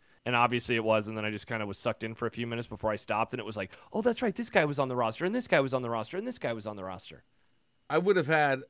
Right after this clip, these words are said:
Speaker 2: I would have had no idea that, uh, that Ty, I knew Ty Webster was on this team, but I did not think he actually, he actually started. It's weird that,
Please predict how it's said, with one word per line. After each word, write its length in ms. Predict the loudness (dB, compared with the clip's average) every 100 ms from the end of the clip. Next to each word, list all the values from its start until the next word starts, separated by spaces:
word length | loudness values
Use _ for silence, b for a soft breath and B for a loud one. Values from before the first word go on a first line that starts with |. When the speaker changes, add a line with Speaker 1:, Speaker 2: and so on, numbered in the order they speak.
| -6
Speaker 2:
I 180 | 2 2
would 160 | 4
have 80 | 4
had 140 | 2 2
no 220 | 0 2
idea 280 | 2 2 2
that, 220 | 0 -4 -10 -18 -6
uh, 80 | -4
that 260 | -2 -6 -4
Ty, 200 | -2 -2 0
I 80 |
knew 180 | 0 0
Ty 280 | -2 -2 -2
Webster 400 | 0 -4 -4 -8
was 160 | -8 -8
on 120 | -10
this 120 | -10
team, 180 | -6 -4
but 80 | -4
I 60 |
did 180 | -4 -10
not 280 | -8 -8 -6
think 180 | -8 -8
he 140 | -6
actually, 420 | -6 -6 -8 -8 -10 _ _ _ _ _
he 140 | 0
actually 240 | 0 0 -6
started. 420 | -2 0 0 0
It's 140 | -6
weird 320 | 0 4 4 4
that, 160 | 2